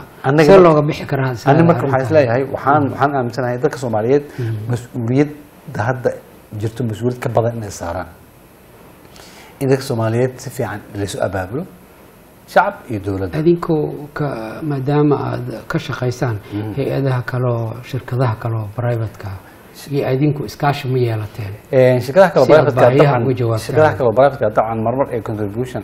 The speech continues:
Speaker 1: ama marmar ay, ay, ay kaalmo geystaan waa jirtaa. Laakiin hadda Hormuud Salaam Foundation, ee, sida ay u shaqeyso oo joogtada ah,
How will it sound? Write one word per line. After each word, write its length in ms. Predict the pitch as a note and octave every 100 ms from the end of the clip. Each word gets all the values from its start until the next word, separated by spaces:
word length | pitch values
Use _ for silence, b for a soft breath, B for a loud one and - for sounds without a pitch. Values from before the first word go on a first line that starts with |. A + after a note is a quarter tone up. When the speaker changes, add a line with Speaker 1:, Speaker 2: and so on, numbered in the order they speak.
| G#2+
Speaker 1:
ama 140 | A2 A2
marmar 260 | A2+ B2+ A#2+
ay, 140 | A2+ G#2+ F#2+
ay, 140 | G#2 G2 G#2+
ay 60 |
kaalmo 260 | G2+ A#2 B2
geystaan 280 | A2+ A2 G#2+
waa 60 | G2+
jirtaa. 300 | G2 - C#3+ - B B B B
Laakiin 220 | B2+ A#2 B2+
hadda 160 | B2+
Hormuud 220 | A#2+ C3
Salaam 200 | B2+ B2+ A#2
Foundation, 500 | A2 B2 B2 A#2 A2+
ee, 160 | G#2+ G#2+
sida 180 | C3+ A#2
ay 60 |
u 40 | B2+
shaqeyso 420 | - A2+ A2+ B2
oo 80 | A#2+
joogtada 400 | G#2+ A2 A#2 A#2+
ah, 140 | A2+